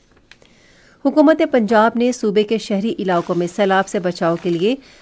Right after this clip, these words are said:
मशीनरी की खरीदारी की मंजूरी दी है। ये मंजूरी आज लाहौर में वज़ीर आला मरियम नवाज शरीफ की ज़ेर सदारत इजलास में दी गई। इजलास से खिताब करते हुए वज़ीर आला ने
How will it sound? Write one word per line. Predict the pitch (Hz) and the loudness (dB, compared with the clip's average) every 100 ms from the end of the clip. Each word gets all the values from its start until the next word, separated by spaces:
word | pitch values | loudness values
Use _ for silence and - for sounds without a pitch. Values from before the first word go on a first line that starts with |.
| _ 220 | _ -2
मशीनरी | 220 277 262 277 | 0 2 2 2
की | 277 | -2
खरीदारी | 247 220 202 190 190 | -2 0 2 2 0
की | 208 | -2
मंजूरी | 190 170 170 156 | -2 -2 -6 -6
दी | 175 180 | -4 -2
है। | 175 - _ _ _ 208 | -2 -4 _ _ _ 0
ये | 220 | 2
मंजूरी | 214 196 202 208 - | 2 0 0 0 0
आज | 180 180 - | -2 -2 -2
लाहौर | 196 180 196 185 | -4 0 -2 0
में | 165 160 - - _ | -4 -6 -12 -20 _
वज़ीर | 202 185 220 | -2 0 2
आला | 202 208 | 4 4
मरियम | 196 196 190 | 2 0 0
नवाज | 185 180 | 0 -2
शरीफ | 180 202 196 | -2 -6 -6
की | 190 | -2
ज़ेर | 185 185 | -2 -2
सदारत | 196 180 180 185 | -4 -2 -2 -4
इजलास | 208 196 170 160 - | -8 -6 -6 -6 -10
में | 170 | -8
दी | 165 | -6
गई। | 185 - - _ - _ _ _ | -6 -8 -12 _ -20 _ _ _
इजलास | 202 214 196 185 | -4 2 2 2
से | 202 | -6
खिताब | 202 170 170 | -4 -4 -4
करते | 185 165 190 | -8 -6 -4
हुए | 220 | -2
वज़ीर | 208 - 180 | -4 -4 -2
आला | 165 180 | -2 -2
ने | 190 | -4